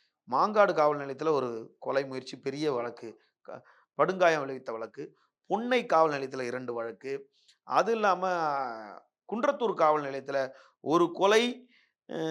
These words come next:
ரெண்டு கொலை முயற்சி, ரெண்டு அடிதடி வழக்கு, ஒரு, ஒரு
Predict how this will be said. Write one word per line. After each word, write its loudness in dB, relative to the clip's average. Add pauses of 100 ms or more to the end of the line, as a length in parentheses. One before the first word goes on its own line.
(400)
ரெண்டு 2
கொலை 4
முயற்சி, -2
ரெண்டு 2
அடிதடி 4
வழக்கு, 0
ஒரு, 4
ஒரு 0